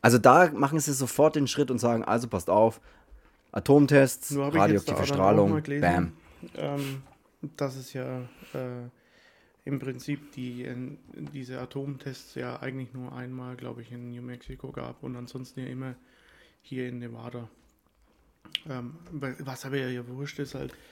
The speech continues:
Speaker 1: Ja.
Speaker 2: Äh, ist egal, ob sie es jetzt in Nevada oder in New Mexico zünden, ist alles scheiße. Ähm, aber gut. Genau. Ähm,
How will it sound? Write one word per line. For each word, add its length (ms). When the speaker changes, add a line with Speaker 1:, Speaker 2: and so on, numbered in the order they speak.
Speaker 1:
Ja. 400
Speaker 2:
Äh, 40
ist 240
egal, 480
ob 100
sie 80
es 60
jetzt 180
in 80
Nevada 340
oder 160
in 80
New 120
Mexico 420
zünden, 540
ist 120
alles 280
scheiße. 440
Ähm, 280
aber 140
gut. 200
Genau. 300
Ähm, 480